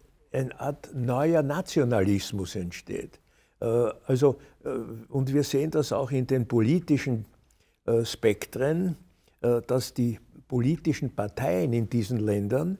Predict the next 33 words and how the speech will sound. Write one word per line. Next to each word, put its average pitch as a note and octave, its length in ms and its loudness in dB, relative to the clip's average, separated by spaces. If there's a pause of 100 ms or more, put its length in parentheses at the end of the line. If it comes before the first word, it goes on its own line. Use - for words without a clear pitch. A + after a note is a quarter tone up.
(400)
doch D#3 220 4
sehr B2 240 4
deutlich B2+ 560 0
nach B2+ 240 -2
rechts B2+ 400 0
rücken. F2+ 460 0 (440)
Wir A#2+ 160 0
haben A#2+ 140 2
das A#2+ 180 2
in B2 120 2
Italien A#2+ 560 2
am G2+ 120 -4
Sonntag D3 440 -2
erlebt, D3+ 500 0 (280)
äh, - 60 0
aber A#2 440 0
wir B2 80 4
haben A#2 100 0
das A2+ 140 -4
schon A2+ 200 0
länger B2+ 280 2
in A2+ 100 0
Ungarn B2+ 380 0
und A2 160 -2
Polen D#3 300 2
erlebt, B2 380 2
aber C3+ 220 4 (240)
es - 200 -4
gibt E3+ 260 0
ja - 120 -2
auch C3 280 -4
in C3+ 160 -2
anderen D#3 640 -2